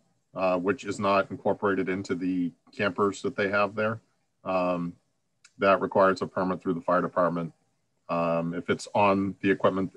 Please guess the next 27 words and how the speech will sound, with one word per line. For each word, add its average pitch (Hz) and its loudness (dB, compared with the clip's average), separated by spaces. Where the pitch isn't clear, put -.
and 92 -2
it's - -8
U 101 4
S 92 4
D 95 0
O 87 2
T 92 -2
certified, 90 2
then 87 -6
that's 85 -2
not 90 -2
required. 87 2
And 87 0
there's 92 6
really 98 8
no 95 6
regulations 92 4
now 92 4
for, 90 2
uh, 87 0
having 87 0
a 87 2
cooking 90 -4
fire 87 2
in 95 -4
that 87 2
area. 87 2